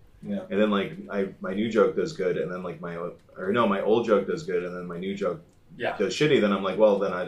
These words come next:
Speaker 2: that's a bad joke." But then I, instead of, I don't put any work into the new joke because I just give up on it.
Speaker 3: Yeah.
Speaker 1: Yeah.
Speaker 3: I think you could have been, we all could have been more intelligent about using the, 'cause the way the shows are set up right now,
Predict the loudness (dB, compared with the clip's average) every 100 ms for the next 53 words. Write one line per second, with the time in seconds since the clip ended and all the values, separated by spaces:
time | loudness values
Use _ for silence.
0 | -6 -6 -6 -4 -4 -2 0 2 0 -4
1 | 0 2 4 2 0 0 2 2 0 -2
2 | -4 -4 -4 -2 2 2 0 -4 -2 -4
3 | -6 -12 -16 -8 -6 -6 -10 -14 -12 -12
4 | -12 -6 -4 -4 -8 -10 -18 -14 -14 -14
5 | _ _ _ _ _ _ -20 -18 -18 -20
6 | -20 -20 _ _ _ _ _ _ _ -4
7 | -2 -2 -6 -10 -6 -6 -4 -4 -6 -8
8 | -8 -2 2 2 2 -2 -2 -2 -2 -2
9 | -2 -4 -4 -4 -4 -4 -8 -8 -4 -6
10 | -4 0 0 0 -8 -12 _ _ -2 -2
11 | -2 -4 0 4 4 2 0 0 2 2
12 | 2 0 -4 -4 0 0 -2 -4 -6 -6
13 | -8